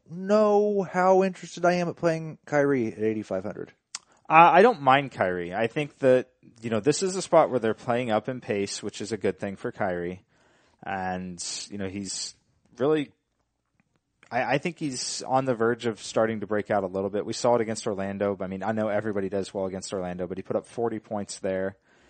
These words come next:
Speaker 2: uh, almost fifty-eight fantasy points. I kinda like Kyrie a little bit in tournaments just because I think he's gonna go overlooked. Uh, but the guy that I'm probably playing the most from Boston is Jaylen Brown.
Speaker 1: Yeah.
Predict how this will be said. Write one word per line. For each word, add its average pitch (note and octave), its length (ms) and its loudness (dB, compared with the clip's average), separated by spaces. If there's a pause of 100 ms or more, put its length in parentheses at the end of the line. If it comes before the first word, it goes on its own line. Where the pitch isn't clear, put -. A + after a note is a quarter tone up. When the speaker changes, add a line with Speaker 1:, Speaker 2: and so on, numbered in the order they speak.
(280)
Speaker 2:
uh, - 20 -10
almost F2 560 -2
fifty-eight G#2 480 -4
fantasy F#2 340 -8
points. G2+ 260 -8
I A2+ 100 -2
kinda E3+ 220 4
like A2+ 200 0
Kyrie A2+ 300 2
a F#2+ 40 2
little G#2+ 240 -2
bit A2+ 280 2
in G#2 120 -10
tournaments G#2+ 440 -4
just - 160 -12
because G2 200 -8
I F#2 100 -2
think F2 180 -12
he's F2+ 120 -14
gonna F#2 140 -8
go F2+ 200 -4
overlooked. F#2+ 760 -6 (460)
Uh, A#2 100 2
but C3 120 0
the C3+ 40 -4
guy E3+ 180 8
that A3+ 140 0
I'm C#3 80 -6
probably E3 320 2
playing C#3 300 0
the A2+ 80 -4
most G#2 340 0
from G#2 160 -8
Boston G2+ 440 0
is F2 100 -10
Jaylen G#2+ 340 -4
Brown. E2+ 400 -10 (160)
Speaker 1:
Yeah. B2+ 220 6